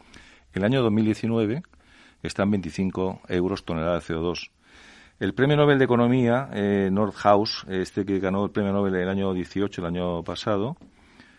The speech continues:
un gran experto en estudios sobre cambio climático, él, él opina que la tonelada de C O dos debe estar entre cien y doscientos euros tonelada, eh, de C O dos. Eh, y luego el Banco Mundial lo que dice es que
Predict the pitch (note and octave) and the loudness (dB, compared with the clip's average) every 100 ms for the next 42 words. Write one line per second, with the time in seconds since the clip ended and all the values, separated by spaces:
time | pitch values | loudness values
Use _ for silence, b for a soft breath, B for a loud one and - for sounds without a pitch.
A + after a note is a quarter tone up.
0 | b - F#2+ G2+ A2 - G#2+ G#2 F2 F#2+ | b -4 0 2 2 0 -4 -4 -6 -6
1 | F2+ F2 G2 F#2+ F#2 G2 G#2+ G2 A2 C#3 | -6 -8 -6 -6 -2 -2 -2 -2 -4 -8
2 | - b b b b - G#2+ A2+ - A2 | -12 b b b b -6 -2 -2 -2 0
3 | A#2+ A#2 A#2+ B2+ A2+ G#2 F#2 F#2+ G#2+ A2 | 0 0 -2 0 0 0 0 0 0 2
4 | G#2+ A#2 A2+ G#2 A2 G#2+ G2 G2 - B2 | 0 2 2 0 0 -2 -2 -6 -4 -4
5 | C#3 G#2 F2+ G#2+ G2+ - G2+ G2 - F#2+ | 0 -2 -2 -6 -6 -4 -4 -4 -6 -4
6 | F2+ F#2 G#2+ G#2+ - F2 E2+ E2+ F2 E2+ | -2 0 -2 -4 -8 -6 -6 -6 -8 -8
7 | F2+ D#2+ C#2 - - - b b b b | -6 -6 -8 -12 -18 -20 b b b b
8 | b b b _ F#2+ F#2+ F#2+ F#2 F#2 - | b b b _ -4 0 0 0 0 -4
9 | _ G#2+ A#2+ A2+ A#2 A2+ A#2 A#2 B2 B2 | _ 2 4 6 4 4 0 2 4 2
10 | - G2+ F#2+ F#2+ G2+ A2+ A2 - A2 G2+ | 2 -2 0 0 0 0 -2 0 2 2
11 | F2 | 0